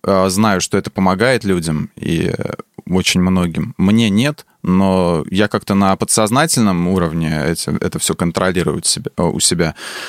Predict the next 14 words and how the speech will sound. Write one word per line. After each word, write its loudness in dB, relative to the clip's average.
Но 4
помогает, 2
э, 2
в -2
нас, 2
господи, 0
у 4
нас 0
в 2
институте 0
была 4
очень 0
з-, -2
забавная 2